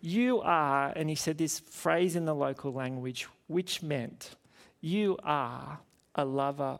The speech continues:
of Jesus." So he'd watched his life, he'd see him live out his life, and what he discovered before him was a, was a person who loved Jesus. Now,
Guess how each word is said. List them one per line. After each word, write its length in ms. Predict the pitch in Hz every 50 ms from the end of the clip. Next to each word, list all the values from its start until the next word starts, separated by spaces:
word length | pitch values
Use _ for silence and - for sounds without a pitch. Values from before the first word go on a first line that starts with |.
| - _
of 220 | - 139 135 135 -
Jesus." 920 | - - 139 135 135 135 131 - - - 147 - - - - - - - - _ _ _ _ _ _ _ _ - - - - -
So 160 | - - 214
he'd 200 | 202 202 202 190
watched 420 | 175 180 202 226 262 262 - - -
his 240 | - 254 262 185 175
life, 540 | 165 170 180 185 170 143 143 147 - -
he'd 240 | - - 185 180 -
see 320 | - - - 214 226 226 202
him 260 | 202 202 202 185 180
live 180 | 185 185 175
out 280 | 175 170 170 175 170 -
his 260 | 165 165 160 156 156
life, 480 | 139 135 135 131 139 151 151 - - - - - - - - - - - - - _
and 220 | - 180 185 180 180
what 160 | 202 214 208
he 140 | 202 226 226
discovered 600 | 214 196 180 - - 190 185 180 170 185 160 160
before 520 | 175 165 156 - - 165 160 170 180 180
him 340 | 156 - 147 135 135 135 135
was 200 | 135 147 139 143
a, 80 | 147 - - _ _ - - - - - - - _ _
was 240 | 185 165 180 180 165
a 60 | 180
person 600 | 180 180 - 151 175 170 180 175 - - 160 151
who 180 | 147 131 143 139
loved 300 | 131 135 127 135 127 -
Jesus. 520 | - 135 135 151 151 131 131 127 - -
Now, 300 | - 156 156 156 151 139